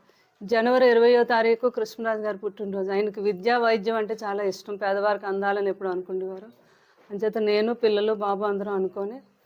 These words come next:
మన సొంత గ్రామం అయినటువంటి మొగల్తూరులో ఇరవయో తారీఖుని కృష్ణరాజు గారి పేరు మీద ఆయన జయంతి రోజున మొత్తం మన గ్రామంలో ఉన్న ఏ ప్రాబ్లం ఎవరెవరుకున్నా అందరికీ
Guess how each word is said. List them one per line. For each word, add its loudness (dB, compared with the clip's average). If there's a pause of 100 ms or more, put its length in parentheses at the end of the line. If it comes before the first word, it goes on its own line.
(600)
మన 2
సొంత -2
గ్రామం 2
అయినటువంటి -2
మొగల్తూరులో 2 (400)
ఇరవయో 4
తారీఖుని 0 (720)
కృష్ణరాజు -2
గారి -2
పేరు -2
మీద 0
ఆయన 2
జయంతి 2
రోజున -2
మొత్తం -2
మన 0
గ్రామంలో 0
ఉన్న -2 (200)
ఏ 0
ప్రాబ్లం 2
ఎవరెవరుకున్నా 0
అందరికీ 0